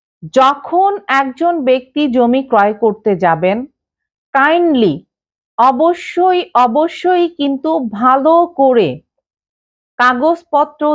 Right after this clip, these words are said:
যাচাই বাছাই করে দেখে তারপরে কিন্তু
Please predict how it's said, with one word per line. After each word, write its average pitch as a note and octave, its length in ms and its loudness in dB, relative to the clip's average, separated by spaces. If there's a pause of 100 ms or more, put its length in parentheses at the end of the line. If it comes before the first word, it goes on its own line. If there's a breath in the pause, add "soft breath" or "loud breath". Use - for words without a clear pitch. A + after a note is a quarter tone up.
(140)
যাচাই C4 440 0 (120)
বাছাই C4 400 0 (140)
করে A#3 260 4 (240)
দেখে G#3+ 360 0 (760 soft breath)
তারপরে A3 520 2 (140)
কিন্তু A3+ 320 0